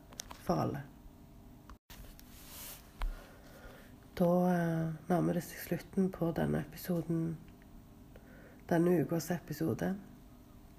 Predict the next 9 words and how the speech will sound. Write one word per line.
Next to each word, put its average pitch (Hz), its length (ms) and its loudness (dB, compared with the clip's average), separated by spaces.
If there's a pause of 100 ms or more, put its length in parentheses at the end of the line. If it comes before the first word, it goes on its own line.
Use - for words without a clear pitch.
(1200)
Ehm, 170 840 4 (460)
muligens 180 420 4
det 165 140 -6
ikke - 160 -8
ble 180 80 2 (100)
helt 170 240 -2
som 175 220 0
jeg 165 100 -4
hadde 160 380 0